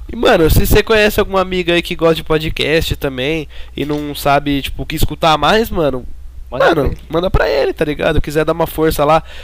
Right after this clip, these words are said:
Speaker 1: a gente vai
Speaker 2: É
Speaker 1: postar
Speaker 2: isso.
Speaker 1: agora no Twitter, no Instagram,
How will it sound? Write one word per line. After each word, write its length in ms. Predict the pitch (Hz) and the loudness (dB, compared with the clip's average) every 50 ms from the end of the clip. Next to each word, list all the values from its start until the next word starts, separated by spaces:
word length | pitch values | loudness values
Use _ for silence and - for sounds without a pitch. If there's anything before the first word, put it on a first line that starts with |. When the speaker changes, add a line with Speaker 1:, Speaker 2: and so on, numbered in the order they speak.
| - - - | -12 -4 2
Speaker 1:
a 80 | 131 | 2
gente 160 | 151 156 156 - | 2 4 4 4
vai 100 | 180 170 | 4 4
Speaker 2:
É 40 | |
Speaker 1:
postar 260 | 151 165 160 - - 160 | 2 0 -2 0 2 4
Speaker 2:
isso. 60 | 160 | 4
Speaker 1:
agora 260 | 156 151 151 151 151 | 4 4 4 2 2
no 120 | 151 151 147 | 2 0 -4
Twitter, 640 | - - 127 131 151 175 170 160 147 - 143 139 135 | -6 -4 -4 -4 -2 -2 -4 -6 -4 -2 -4 -2 0
no 60 | 139 | 0
Instagram, 500 | 139 - 139 135 139 147 156 165 170 | 0 2 0 0 0 0 0 2 2